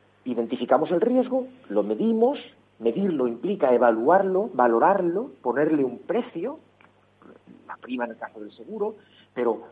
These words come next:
por ejemplo, en seguridad social, establecer qué cuota hay que aportar para luego poder disfrutar de una cierta prestación, una pensión de jubilación, por ejemplo, o de invalidez permanente, o saber, por ejemplo, en una entidad aseguradora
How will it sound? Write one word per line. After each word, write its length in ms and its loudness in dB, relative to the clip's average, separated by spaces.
por 120 -2
ejemplo, 320 -4
en 100 -4
seguridad 360 -6
social, 440 0
establecer 500 -2
qué 180 0
cuota 580 0
hay 160 -2
que 100 -2
aportar 540 0
para 180 2
luego 260 -2
poder 220 0
disfrutar 500 -6
de 60 -8
una 140 -6
cierta 320 -8
prestación, 680 -10
una 160 -14
pensión 440 -8
de 60 -6
jubilación, 420 -8
por 120 -8
ejemplo, 360 -6
o 80 -4
de 60 -4
invalidez 380 -10
permanente, 580 -16
o 200 -6
saber, 340 0
por 120 -2
ejemplo, 320 -6
en 60 -6
una 120 -8
entidad 340 -6
aseguradora 680 -2